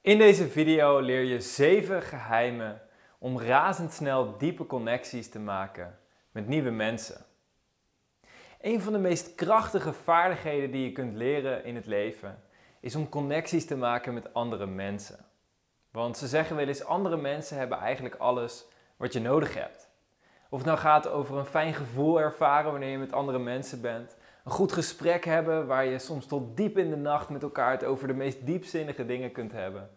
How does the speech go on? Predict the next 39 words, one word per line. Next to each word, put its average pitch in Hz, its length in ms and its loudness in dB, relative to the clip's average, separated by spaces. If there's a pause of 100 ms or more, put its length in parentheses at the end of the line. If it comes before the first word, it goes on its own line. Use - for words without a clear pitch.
(640)
Of 196 180 0
dat 190 180 0
je 180 160 2
bepaalde 170 420 0
dingen 156 240 -2
gedaan 156 420 -2
wilt 156 200 0
krijgen, 78 460 -4 (220)
misschien 131 380 -8
in 127 120 -8
een 131 100 -6
zakelijke 127 600 -2
context 135 680 -6 (360)
of 123 100 -12
misschien 139 280 -6
in 135 120 -4
een 123 60 -4
hele 127 200 0
andere 110 420 -4
context. - 600 -12
Het - 160 -6
is 156 140 -6 (160)
altijd 170 720 4
handig 127 640 -2 (280)
om 143 140 -6
goede 185 380 2
connecties 131 520 -6
te 131 100 -12
kunnen 135 260 -2
maken 110 560 -6 (260)
met 135 140 -8
andere 127 300 -2
mensen. 110 420 -10 (1040)
Maar 151 140 -6
hoe 170 180 0
doe 165 180 4
je 185 60 4
dat 110 160 -2
nou? 85 180 -14